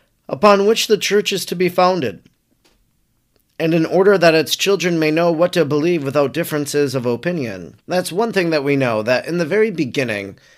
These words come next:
as the church was forming, it had to create its doctrine. And now, Our Lady is saying that they may know what to believe without differences of opinion.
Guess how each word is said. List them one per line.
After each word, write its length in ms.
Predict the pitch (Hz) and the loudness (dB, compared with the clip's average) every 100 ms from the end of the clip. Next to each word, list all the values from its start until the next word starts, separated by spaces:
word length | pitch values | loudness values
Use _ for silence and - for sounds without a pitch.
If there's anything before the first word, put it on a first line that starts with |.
| _ _ - | _ _ -6
as 200 | 131 117 | -6 -4
the 100 | 139 | -4
church 420 | - 190 180 - | -2 -4 -6 -4
was 240 | 147 131 - - | -2 -2 -8 -14
forming, 640 | - 190 160 101 80 - _ _ _ _ _ _ _ | -6 -4 -4 -6 -12 -20 _ _ _ _ _ _ _
it 100 | - | -8
had 220 | 131 143 139 | -4 -2 -4
to 80 | |
create 480 | - - 143 120 117 | -8 -4 -2 -2 -4
its 200 | 117 - | -6 -8
doctrine. 760 | - 127 175 - 85 67 52 101 _ _ _ _ _ _ _ - | -6 -6 -6 -10 -14 -14 -18 -20 _ _ _ _ _ _ _ -2
And 200 | 160 170 | 2 4
now, 560 | 208 226 160 170 185 _ _ _ - | 6 6 4 2 -2 _ _ _ 0
Our 220 | 147 156 | 2 2
Lady 340 | 170 202 180 | 2 2 2
is 140 | 160 139 | 0 0
saying 300 | 156 147 143 | 0 0 0
that 180 | 151 190 | -2 2
they 160 | 208 | 2
may 160 | 190 175 | 2 2
know 220 | 170 170 | 4 2
what 280 | 151 180 185 | 4 2 2
to 120 | 185 | -2
believe 380 | 143 151 170 156 | 0 2 0 0
without 260 | 151 143 | 0 0
differences 540 | 135 165 170 143 156 139 | 0 -4 -4 -4 -4 -4
of 140 | 127 | -2
opinion. 680 | 135 127 131 117 87 65 | -2 -2 -4 -4 -8 -16